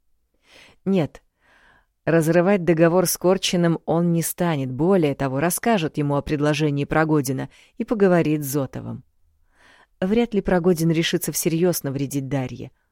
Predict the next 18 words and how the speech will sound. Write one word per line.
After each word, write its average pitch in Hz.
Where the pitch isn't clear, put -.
но 156
лучше 196
подстраховаться. 139
Ведь 156
он, 180
как 147
и -
остальные, 151
не 143
в -
курсе, 185
что -
никакой 147
любви 143
нет 139
и 147
в -
помине, 151